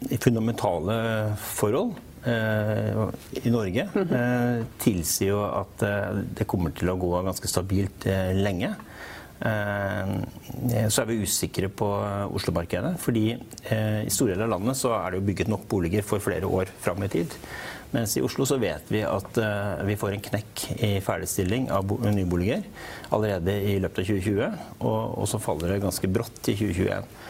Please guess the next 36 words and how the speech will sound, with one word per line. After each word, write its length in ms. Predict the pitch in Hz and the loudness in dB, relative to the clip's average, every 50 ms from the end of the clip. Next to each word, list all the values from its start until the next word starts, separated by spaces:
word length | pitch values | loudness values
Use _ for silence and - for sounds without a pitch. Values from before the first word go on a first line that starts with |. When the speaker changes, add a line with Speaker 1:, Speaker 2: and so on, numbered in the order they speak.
| - - - - - - - - - - - - | -12 -12 -10 -10 -8 -8 -8 -10 -10 -10 -4 0
Speaker 1:
Og 260 | - 120 135 127 - | 0 0 0 0 0
hvis 240 | - - 127 127 - | 2 2 2 2 2
etterspørselen 560 | - 165 - - 95 - - - - - 139 | 0 -2 -2 -2 -2 -2 -2 0 0 0 2
holder 300 | - - 135 107 101 95 92 | 2 2 2 2 2 2 2
seg, 160 | - 175 160 117 - - | 2 0 0 -2 0 0
det 80 | 123 131 | 0 2
vet 160 | 131 107 - | 0 -2 -2
man 100 | - 104 | -2 0
jo 100 | 101 90 | 0 0
ikke, 100 | - 143 | 2 2
men 140 | 135 117 117 | 2 2 2
hvis 100 | 120 - | 2 0
den 140 | - 190 165 | 2 2 2
holder 180 | 107 82 - | 2 2 0
seg, 100 | - 95 82 - - | 0 -2 -2 -2 -2
og 60 | - 123 | 0 2
renta 280 | 120 117 98 - - | 2 0 0 0 0
holder 180 | 104 98 87 - | 2 2 0 0
seg 80 | 113 113 | 0 2
lav, 280 | 120 139 147 143 127 | 2 2 2 2 2
og 300 | 120 117 120 117 110 117 | 2 2 2 0 0 0
norsk 240 | 113 104 101 - 110 | 0 0 0 0 0
økonomi 280 | 101 - 107 104 104 101 | 0 2 2 2 2 2
går 180 | 98 101 95 95 | 2 2 2 2
så 200 | - - 110 101 | 2 0 0 0
bra 200 | 98 101 92 95 | 0 0 0 0
som, 380 | 98 - - 104 101 104 110 110 | 0 0 2 2 2 2 2 2
som 220 | 107 - 110 101 | 0 0 0 0
det 80 | 98 98 | 0 0
er 160 | 98 95 95 95 101 | 0 2 2 2 2
i 60 | 101 | 2
og 80 | 95 - | 2 0
for 120 | - - | 0 0
seg, 300 | 95 95 98 98 101 104 | 0 0 -2 -2 -2 -2
eh, 380 | 113 107 98 98 95 95 95 95 | 0 0 0 2 2 2 2 0
spådd 500 | - - - - 156 185 170 127 - - | 0 0 0 0 0 2 2 -2 -4 -4